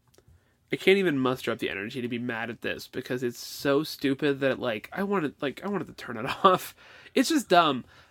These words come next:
Um, she got, when she was at the hospital looking through his mother's records, um, which we didn't see what she found out, but she found, like, a little stuffed butterfly,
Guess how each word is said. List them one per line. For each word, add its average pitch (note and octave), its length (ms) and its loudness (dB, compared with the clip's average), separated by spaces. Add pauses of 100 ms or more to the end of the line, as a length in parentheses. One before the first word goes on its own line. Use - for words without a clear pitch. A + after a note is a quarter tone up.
(120)
Um, F#3 320 4
she - 240 -4
got, C4+ 320 6 (240)
when F#3 160 -4
she B3 120 -2
was B3 120 0
at A3+ 60 -8
the G3+ 100 4
hospital D#3+ 960 2
looking D3 320 -4
through D3+ 180 -4
his C3 320 -8
mother's C#3 460 -2
records, B2 720 -4 (640)
um, B2 320 4
which C3+ 160 0
we D#3+ 120 0
didn't D#3 180 -2
see D#3 160 4
what C3+ 100 4
she C3+ 140 0
found C3 260 2
out, A#2 180 2
but C3+ 120 -8
she C#3 100 -2
found, E3 260 0
like, C#3+ 140 0
a A#2+ 220 0
little C3+ 200 -4
stuffed - 320 -4
butterfly, C#3+ 600 2